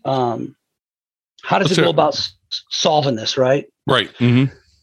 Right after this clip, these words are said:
Speaker 1: So really what, what, what this, what he had to do was look at, look at the parameters or the factors in that spontaneous deadly force assault.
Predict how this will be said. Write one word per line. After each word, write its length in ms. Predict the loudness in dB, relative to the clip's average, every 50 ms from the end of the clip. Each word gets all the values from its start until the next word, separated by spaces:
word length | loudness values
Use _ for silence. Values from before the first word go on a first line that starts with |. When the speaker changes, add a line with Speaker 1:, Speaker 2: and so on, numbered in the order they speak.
| _ -16 -16 -16 _ 0 2
Speaker 1:
So 100 | 4 6
really 420 | 6 6 6 6 4 4 2 -2 _ -2
what, 260 | 0 0 0 2 4
what, 260 | 4 2 2 2 -4 -6
what 320 | -2 0 2 2 2 0
this, 320 | -2 -2 -2 -4 -8 -8 -2
what 240 | 0 0 0 0
he 160 | 2 2 4 4
had 220 | 6 4 4 2
to 40 | 0
do 280 | -2 0 0 2 2 2
was 240 | 2 0 -2 -2 0
look 280 | 0 2 2 2 2
at, 300 | 2 2 2 2 -2 -6 _ _ _ _ _ _ -8
look 220 | -4 -4 -2 -2
at 80 | -2 -2
the 80 | -2 -2
parameters 800 | -2 0 2 2 4 4 4 4 4 4 2 0 0 -2 -2 -6
or 60 | -8
the 80 | -8
factors 880 | -10 -6 -2 2 4 4 4 4 2 -2 -10 -10 -8 -10 -10 -14 -16 -8 _ 0
in 160 | 2 2 2
that 160 | 2 0 -2
spontaneous 640 | -4 -2 -2 0 0 -2 -2 -2 0 0 0 0 -2
deadly 260 | -4 -6 -4 -4 -6
force 300 | -6 -8 -8 -10 -10 -10
assault. 460 | -10 -6 -2 2 2 2 2 0 -4